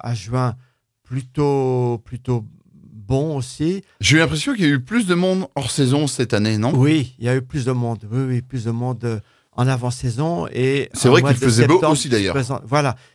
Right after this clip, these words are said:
Speaker 1: Et un mois, mois de septembre qui se présentait, on n'a pas encore les chiffres, mais qui se présentait de manière tout à fait co-, correcte. Bon. Donc, ce qui fait qu'on a une année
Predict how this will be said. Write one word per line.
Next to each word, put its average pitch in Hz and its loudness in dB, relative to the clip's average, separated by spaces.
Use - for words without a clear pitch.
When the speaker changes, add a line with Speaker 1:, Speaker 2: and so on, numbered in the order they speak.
Speaker 1:
Et 120 -2
un 127 2
mois, 131 0
mois 123 -4
de 123 -4
septembre 143 -4
qui - -20
se - -12
présentait, 120 -2
on 143 0
n'a 120 0
pas 123 -4
encore 117 -6
les 110 -4
chiffres, - -8
mais 120 0
qui - -12
se - -8
présentait 127 -2
de 135 -4
manière 120 -2
tout - -20
à 113 -4
fait 123 -4
co-, 113 -4
correcte. 123 -4
Bon. 104 -8
Donc, 151 -2
ce - -6
qui 180 -2
fait - -2
qu'on 143 0
a 147 -2
une 139 -4
année 165 0